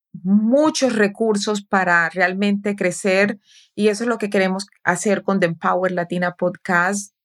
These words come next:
ser ese, ese portavoz de todas las, las opciones, de todos los recursos que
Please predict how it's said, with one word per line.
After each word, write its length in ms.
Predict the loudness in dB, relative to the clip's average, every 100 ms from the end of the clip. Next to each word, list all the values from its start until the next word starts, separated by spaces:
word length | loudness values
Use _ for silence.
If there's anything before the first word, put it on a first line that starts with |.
| _ _ -18
ser 520 | -6 -2 0 -2 -4
ese, 680 | -6 -6 -6 -4 0 0 0
ese 260 | 0 0 0
portavoz 840 | 0 0 0 -2 -2 0 0 -2 -8 -20 -20 _
de 400 | -2 0 -2 -4 -4
todas 340 | -2 0 0
las, 460 | 0 0 -4 -14 -6
las 220 | -4 -4
opciones, 720 | -4 -8 -10 -4 0 2 2 0
de 100 | -2
todos 360 | 0 0 2
los 180 | 2 2
recursos 920 | 2 -2 0 0 0 0 0 0 0 -8 -20 -20 -20 _ _
que 520 | 0 2 2 2 0